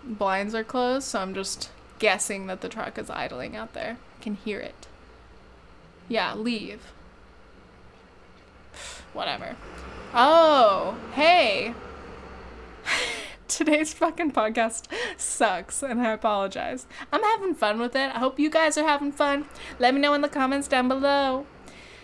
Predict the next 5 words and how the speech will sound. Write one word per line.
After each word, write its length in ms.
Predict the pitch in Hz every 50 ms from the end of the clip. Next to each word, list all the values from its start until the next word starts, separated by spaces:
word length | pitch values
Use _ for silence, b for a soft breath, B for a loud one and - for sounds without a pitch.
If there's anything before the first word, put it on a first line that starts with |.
| B B
Um, 600 | - 233 226 226 220 220 220 220 220 220 220 240 - - - - - - - - - - - - - - -
as 220 | 285 302 294 -
I 120 | 285 269 269
was 200 | 269 262 247 -
saying, 920 | - - 269 262 277 294 294 294 277 240 220 202 202 226 226 240 285